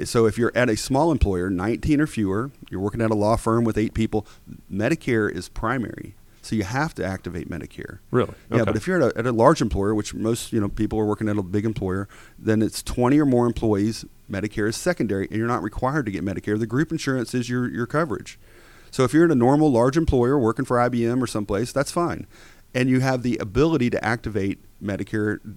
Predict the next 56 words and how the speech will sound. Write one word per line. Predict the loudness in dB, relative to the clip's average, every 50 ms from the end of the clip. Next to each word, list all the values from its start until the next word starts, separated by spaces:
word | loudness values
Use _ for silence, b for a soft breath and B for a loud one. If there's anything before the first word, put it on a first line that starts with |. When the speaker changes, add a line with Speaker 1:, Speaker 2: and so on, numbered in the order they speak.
| -14 -6 -4
Speaker 1:
at | -4 -4 -4
sixty-five | -6 -8 -8 -8 -4 -2 -2 -2 -2
if | -4 -6 -6
you | -4
want | -2 -2 -2 -2 -2 -2
to. | -2 -2 -2
So | -2 -2 -2 -2
a | -2
lot | 0 0 0 0 -2
of | -2
people | -2 -2 -2 0 -2
will | -2 -2 -2
activate | -2 -4 -4 -4 -2 -2 -2 -2 -4
the | -8
free | -12 -14 -6 -2 0 0 0 0
portion | 0 -2 -2 -2 -2 -2 -2
of | 0
Medicare | 0 -2 -4 -4 -4 -4 -4 -4
called | -4 -4 -4 -4 -4 -6
Part | -4 -2 -2 0
A, | 0 -2 -2 -2 -4 -6 B B B B B B
which | B -6 -4 -4
is | -4 -2
the | -2
hospital | 0 0 -2 -2 -2 -4 -4 -2
portion. | -2 -2 -4 -4 -6 -8 -10 -12 -14 -14 B B B B B B 0
They | 0 0
do | 2 4 2 4
that | 4 4 2 2
because | 0 0 0 0 2
if | 0 -2
you | -2
go | 0 0
into | 0 0
the | 0
hospital | 0 0 0 0 -2 -2 -2 0 0
on | 0 0
your | -2 -4
group | -6 -8 -8 -4 0 0 0 0 2
health | 0 -2 -2 -2
insurance | -4 -6 -4 -4 -4 -4 -6 -8
plan, | -6 -4 -4 -2 -4 -4 -6
Medicare | -6 -6 -6 -6 -6 -4 -4 -2 -2
will | -2 -2
help | -2 -4 -4 -2
pay | -2 -2 0
that | -2 -4 -4 -4
bill. | -4 -4 -4 -6 -8 -14 -18 -20 -20 -20 -20 -16 -10 -10
Speaker 2:
Okay. | -6 -4 -4 -6 -6 B B B B B B -8 0
Speaker 1:
But | 2 2 2 2 0 -4 -6 -12 -20 -20 _ -16 -10
if | -10 -8 -6 0
you | 2 2
are | 2
using | 2 2 2 2 2 2 0 0
a | -2 -2
health | -4 -4 0 2 4 4 2 0 -6